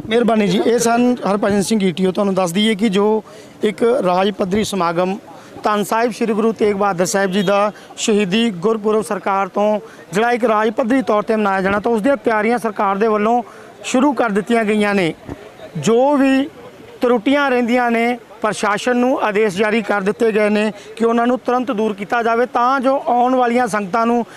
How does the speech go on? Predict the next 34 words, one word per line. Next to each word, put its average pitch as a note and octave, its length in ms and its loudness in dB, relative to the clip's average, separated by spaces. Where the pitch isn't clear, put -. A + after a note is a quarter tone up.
ਕਿਸੇ D#4 280 2
ਵੀ D4+ 100 2
ਤਰ੍ਹਾਂ A#3+ 260 -2
ਦੀ A#3 200 0
ਪਰੇਸ਼ਾਨੀ B3+ 440 2
ਦਾ B3 140 2
ਸਾਹਮਣਾ A#3+ 360 0
ਜਿਹੜਾ A3+ 140 2
ਉਹ A#3+ 80 2
ਨਾ A3 200 2
ਕਰਨਾ A3 280 -2
ਪਵੇ। G3+ 320 0
ਇਸ B3+ 160 2
ਦੇ C#4+ 140 0
ਵਿੱਚ C#4 300 0
ਖੁੱਲ੍ਹੇ C#4+ 300 2
ਤੌਰ A#3+ 240 0
'ਤੇ B3 140 -2
ਸੱਦਾ G#3 320 -2
ਜਿਹੜਾ G3+ 320 0
ਐਸ A#3 200 -2
ਜੀ B3 140 2
ਪੀ C4+ 160 0
ਸੀ C4+ 120 0
ਔਰ D#4 100 0
ਹੋਰ C4 420 0
ਸਾਰੇ C4+ 300 0
ਨੁਮਾਇੰਦਿਆਂ C4 400 0
ਨੂੰ B3+ 120 0
ਦਿੱਤਾ A#3 280 0
ਜਾਊਗਾ, B3+ 280 0
ਕਿਸੇ C#4+ 340 -2
ਵੱਲੋਂ A#3+ 340 0
ਵੀ A#3 240 2